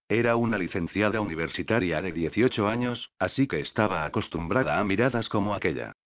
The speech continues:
Los Stars la habían reclutado inmediatamente después de la graduación,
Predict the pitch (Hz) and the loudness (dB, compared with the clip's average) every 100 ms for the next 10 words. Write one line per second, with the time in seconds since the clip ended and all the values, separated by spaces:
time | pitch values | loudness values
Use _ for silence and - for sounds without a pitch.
0 | _ _ _ - 95 104 - 104 104 101 | _ _ _ -4 -2 -2 0 -2 0 0
1 | 95 98 117 107 101 95 104 98 92 95 | 2 0 0 0 0 0 2 2 2 2
2 | 80 73 78 101 87 82 113 107 90 87 | 0 -2 0 2 2 0 0 0 0 -2
3 | - 113 104 82 73 73 87 85 80 104 | 0 0 2 0 0 -2 -2 -2 2 2
4 | 120 | 2